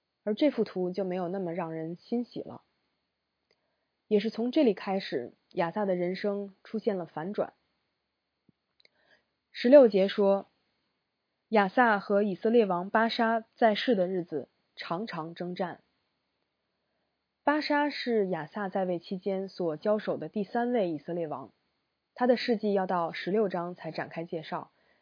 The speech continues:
这里暂且不表。前面我们已经讲过，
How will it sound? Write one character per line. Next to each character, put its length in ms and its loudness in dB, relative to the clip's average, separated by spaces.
这 140 4
里 180 -2
暂 240 -4
且 160 -4
不 140 -8
表。 240 -8
前 220 4
面 180 2
我 60 2
们 180 -2
已 60 -4
经 180 -4
讲 220 -6
过， 280 -2